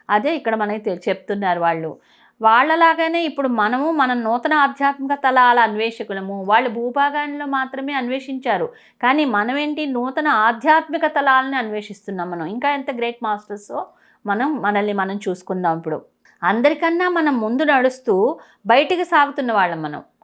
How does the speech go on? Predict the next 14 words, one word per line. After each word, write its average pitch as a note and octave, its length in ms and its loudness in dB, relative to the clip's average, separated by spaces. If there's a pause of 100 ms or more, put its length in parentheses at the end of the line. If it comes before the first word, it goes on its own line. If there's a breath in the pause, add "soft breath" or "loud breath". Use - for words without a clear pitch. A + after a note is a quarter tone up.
(180)
మనమే A3+ 300 2
ముందుకు E4 340 -2
నడుస్తున్నాము. C4+ 840 -2
ఆ, A#3+ 180 4
ఈ C4+ 180 -4
తలం C#4 400 2
దాటి D#4 240 0
ఇంకో C4+ 260 -4
తలం, C#4+ 240 -2
ఇంకో C4+ 300 -4
తలం C4+ 300 -4
దాటి C4+ 200 -2
ఇంకో A#3+ 240 -6
తలం, C4 280 -4